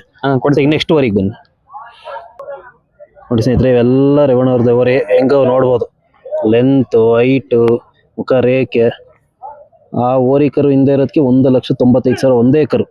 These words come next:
Speaker 2: So, ತುಂಬಾ ಜನ ಹೇಳ್ತಾರೆ ನಾಟಿ ಹಸುಗಳಲ್ಲಿ ಲಾಭ ಇಲ್ಲ ಅಂತ. ಒಂದು ಲಕ್ಷ ತೊಂಬತ್ತೈದು ಸಾವಿರ, ಯಾವ ಎಚ್ ಎಫ್ ಹಸು ಅಷ್ಟು ಹಾಲು ಕರೆಯುತ್ತೆ ಒಂದ್ ವರ್ಷಕ್ಕೆ? ಸರ್, ಈ ಓರಿ ಬಗ್ಗೆ ಹೇಳಿ.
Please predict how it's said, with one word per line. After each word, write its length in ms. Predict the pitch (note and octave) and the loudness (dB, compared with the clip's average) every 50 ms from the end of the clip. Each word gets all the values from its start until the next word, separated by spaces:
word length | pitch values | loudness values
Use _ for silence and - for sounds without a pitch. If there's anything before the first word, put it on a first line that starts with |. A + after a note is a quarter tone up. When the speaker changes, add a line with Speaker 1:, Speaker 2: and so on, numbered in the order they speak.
| - G5 G5+ C#5 D5 D#5 D#5 D#5 D5 C5+ - C5 A4 _ _ _ _ - _ _ _ - - - - | -10 -20 -18 -14 -12 -8 -8 -8 -8 -10 -16 -20 -20 _ _ _ _ -20 _ _ _ -18 -16 -6 -6
Speaker 2:
So, 80 | D3+ - | -4 0
ತುಂಬಾ 180 | - D3 D3+ C#3+ | 0 0 2 2
ಜನ 140 | D3+ D3 | 2 0
ಹೇಳ್ತಾರೆ 320 | D3 C#3+ C#3+ B2+ C#3+ C#3 C#3 | 0 0 0 0 0 0 0
ನಾಟಿ 240 | C3+ C3+ C3 C3 C#3+ | 0 0 0 0 -2
ಹಸುಗಳಲ್ಲಿ 380 | C3+ - - C#3+ C3+ C3 B2+ | -2 0 0 0 0 2 2
ಲಾಭ 180 | B2 B2+ B2 C3 | 0 0 0 2
ಇಲ್ಲ 180 | B2+ B2 B2 | 2 2 2
ಅಂತ. 160 | A#2+ A#2 - C3+ C#3 - - - - - | 0 0 0 0 -2 -2 -6 -14 -16 -14
ಒಂದು 240 | D#3+ C3+ C3 C#3+ C#3 | -8 -2 0 0 2
ಲಕ್ಷ 180 | C#3 C3+ - D3 C3+ | 2 0 0 -4 -2
ತೊಂಬತ್ತೈದು 440 | - C3 C3 C3+ C3 C3 B2+ A#2+ - | 0 0 2 2 2 0 -2 -2 0
ಸಾವಿರ, 260 | C3+ B2+ B2 B2 A#2 | 0 0 0 2 2
ಯಾವ 400 | B2 B2+ B2+ C3 C#3 C#3 C#3 C3+ | 2 2 2 0 0 0 0 0
ಎಚ್ 240 | C3 B2+ - _ - | 0 -2 -4 _ -4
ಎಫ್ 160 | D3 B2+ - | -4 -2 -2
ಹಸು 340 | C3+ A#2 - E3 D3+ D3 C#3 | -4 -2 0 0 0 2 0
ಅಷ್ಟು 240 | B2+ - - - C3 | 0 -2 -2 -4 -2
ಹಾಲು 160 | A#2+ B2 B2 | -2 -2 -2
ಕರೆಯುತ್ತೆ 340 | - B2+ B2 A#2+ A2+ - A#2+ | -2 -2 -2 -2 -2 -2 -2
ಒಂದ್ 180 | A#2 A#2 A#2+ B2 | 0 2 0 0
ವರ್ಷಕ್ಕೆ? 340 | A#2 - B2+ A#2+ - A#2+ - - - - - - _ _ - - - - G4 - _ _ - - - _ A#4 A4+ _ _ B4+ _ _ B4 A#4 _ _ _ - - G4 G4+ - - - - _ _ _ - | -2 -2 -4 -4 -2 -4 -4 -4 -10 -18 -18 -20 _ _ -20 -20 -20 -20 -20 -20 _ _ -20 -20 -20 _ _ _ _ _ -20 _ _ -20 -20 _ _ _ -16 -12 -12 -12 -12 -14 -20 -20 _ _ _ -4
ಸರ್, 100 | D#3 D3+ | -2 0
ಈ 80 | D#3+ E3+ | 2 2
ಓರಿ 180 | E3+ E3+ D#3 | 2 2 2
ಬಗ್ಗೆ 180 | C#3+ C3+ A#2+ B2 | 2 2 2 2
ಹೇಳಿ. 180 | A#2 A#2 A#2+ | 2 0 0